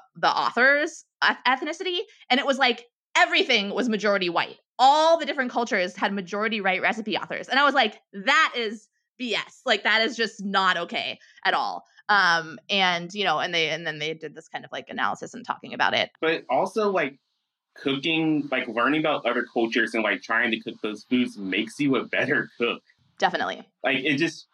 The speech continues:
Speaker 2: straight up, ma-, like, one day I was making a recipe and I was like, "Oh, Worc-,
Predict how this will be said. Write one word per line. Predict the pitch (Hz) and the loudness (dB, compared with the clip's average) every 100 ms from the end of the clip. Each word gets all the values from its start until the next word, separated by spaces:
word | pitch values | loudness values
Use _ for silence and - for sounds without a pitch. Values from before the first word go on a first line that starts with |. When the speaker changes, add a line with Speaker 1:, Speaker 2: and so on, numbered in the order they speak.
| - | -4
Speaker 2:
straight | 147 160 | 0 2
up, | 170 | 2
ma-, | 156 | 0
like, | 156 160 - - _ | 0 -2 -4 -16 _
one | 156 175 | -2 0
day | 190 190 | 2 2
I | 190 | 2
was | 190 185 | 0 0
making | 185 185 | -2 0
a | 190 | 0
recipe | 202 202 160 127 | 0 -2 -2 0
and | 123 | 2
I | 131 | 0
was | 131 | 0
like, | 117 - | -4 -2
"Oh, | 165 123 | 0 0
Worc-, | 135 - | 0 -4